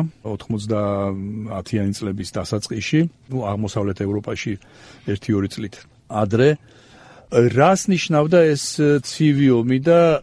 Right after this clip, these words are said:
რანაირად უპირისპირდებოდნენ მხარეები ერთმანეთს? ხდებოდა იარაღის განთავსება საზღვრებთან ახლოს, ხდებოდა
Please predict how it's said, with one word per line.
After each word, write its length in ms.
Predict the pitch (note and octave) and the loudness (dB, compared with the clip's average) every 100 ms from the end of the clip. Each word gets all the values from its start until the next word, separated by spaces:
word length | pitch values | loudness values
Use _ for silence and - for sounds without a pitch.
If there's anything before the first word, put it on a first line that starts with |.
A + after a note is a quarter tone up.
| G3 E3 G#2+ | -4 -4 -2
რანაირად 960 | G2+ A2 C#3 E3 F3+ F3+ F3 E3+ F3 E3 | 0 2 4 4 4 4 4 4 4 2
უპირისპირდებოდნენ 920 | C3+ D3 C3 - B2+ B2 A#2+ A2+ C#3+ | -2 0 -2 -2 0 2 2 2 2
მხარეები 600 | C3+ - A#2 A2+ G#2+ A#2 D3+ | 0 0 2 2 2 2 0
ერთმანეთს? 920 | - A#2 - A2 G2 G#2 - - - _ | 2 -2 -2 -8 -8 -12 -16 -16 -20 _
ხდებოდა 560 | _ - D#3 D#3+ F3 E3 | _ -2 2 4 4 4
იარაღის 600 | D3 C#3+ D3 D3 C3 A#2 | 4 4 6 4 2 -2
განთავსება 760 | - A#2+ B2 C3 A#2 B2 A2+ A2 G#2+ | 0 0 2 0 0 -2 0 2 0
საზღვრებთან 720 | G#2 A2+ A2 A2+ G#2+ - G#2 G#2+ | -2 -4 -2 -2 -2 0 0 0
ახლოს, 640 | B2 - C#3 C3+ B2 - - - - - - - | -2 0 0 0 -2 -10 -20 -20 -20 -20 -20 -20
ხდებოდა 680 | - - D3 D#3 D#3+ D#3 D3 | -20 -4 2 4 2 4 4